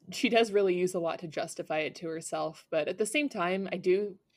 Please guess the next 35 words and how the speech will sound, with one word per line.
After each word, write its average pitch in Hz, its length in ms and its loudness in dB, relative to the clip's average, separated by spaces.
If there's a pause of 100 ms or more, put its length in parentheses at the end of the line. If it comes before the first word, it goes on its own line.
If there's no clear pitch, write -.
I 180 60 -4
do 220 200 -2
feel 180 280 0
like 190 240 0
it - 160 -4
fits 190 180 -6
within 196 240 0
her 196 140 -4
moral 190 320 -2
framework, 202 640 -4 (760)
um, 160 340 2
just 220 220 0
because, 165 640 2 (140)
again, 160 420 0 (220)
the 175 240 4
pirates 180 380 4
originally 170 560 -2
stole 147 320 -4
it - 140 -8
from, - 440 -8 (600)
they, 170 340 2
they 185 140 8
said, 175 280 0
like, 151 140 -2
somebody 170 400 2
up 147 120 -2
north, 151 420 -4
so 160 80 -4
you 160 100 0
have 160 100 -4
to 147 80 -6
assume 160 260 -6
it's, 156 120 -10
like, 165 120 -6
a, 165 100 0